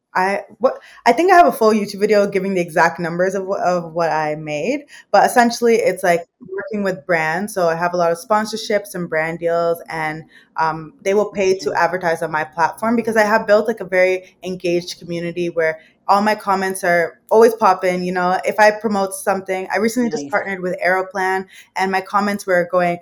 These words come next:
Speaker 1: like, they were full, uh, hundreds of comments, right? So,
Speaker 2: Amazing.
Speaker 1: um,
Speaker 2: Yeah.
Speaker 1: brands like to tap into reaching Black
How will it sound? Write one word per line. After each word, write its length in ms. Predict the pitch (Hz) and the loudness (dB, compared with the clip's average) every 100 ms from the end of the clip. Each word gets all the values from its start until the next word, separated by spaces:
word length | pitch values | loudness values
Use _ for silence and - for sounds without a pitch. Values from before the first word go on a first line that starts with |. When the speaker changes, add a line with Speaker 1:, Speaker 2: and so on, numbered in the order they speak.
| - | -6
Speaker 1:
like, 100 | 190 | -4
they 40 | 185 | 0
were 120 | 170 | -2
full, 600 | - - 220 202 175 160 | -2 4 6 6 4 0
uh, 160 | - 190 - - | 0 -2 -2 -12
hundreds 420 | - 226 226 226 | -4 0 0 -4
of 40 | 202 | -6
comments, 460 | 196 180 160 151 | -4 -2 -4 -6
right? 220 | 170 170 180 | -2 -2 -4
So, 220 | 151 170 | -2 0
Speaker 2:
Amazing. 380 | 151 135 123 120 117 - | 0 -4 -14 -20 -18 -2
Speaker 1:
um, 260 | 180 180 175 - - | 2 2 0 -6 -10
Speaker 2:
Yeah. 140 | 160 | -2
Speaker 1:
brands 220 | 208 226 | 0 2
like 160 | 240 240 | 2 0
to 160 | 233 208 | 0 -2
tap 320 | 208 190 190 | 2 2 2
into 580 | 190 190 - 196 185 175 | -2 -4 -2 -2 -2 -4
reaching 640 | 170 190 - 180 175 180 _ _ | -4 -6 -4 -4 -4 -6 _ _
Black 380 | 190 185 170 175 | 0 4 4 2